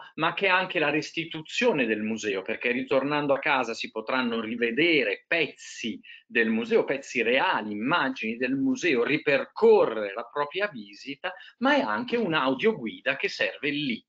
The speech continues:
durante il museo. Storytelling, interattività, fine,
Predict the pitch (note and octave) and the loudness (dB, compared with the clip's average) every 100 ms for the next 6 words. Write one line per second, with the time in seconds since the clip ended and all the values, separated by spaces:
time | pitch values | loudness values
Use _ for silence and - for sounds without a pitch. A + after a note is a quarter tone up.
0 | - B2 G#2 F2+ F2 F#2+ F#2+ F2+ - _ | -8 -4 -2 -4 -10 -14 -14 -16 -18 _
1 | _ - - - - - G#2+ A2+ F3 E3+ | _ -20 -20 -18 -4 0 0 2 4 4
2 | F3 F3 F#3 F3 - A#2+ A#2+ A#2+ A2+ - | 2 -4 -6 -6 -4 -4 -2 -2 -2 -6
3 | - A#2 D#3 - G#2 G#2 C#3 - - - | -10 -8 -8 -4 0 0 -2 -6 -12 -4
4 | F3 C3+ B2 B2+ C3 | -2 2 2 2 0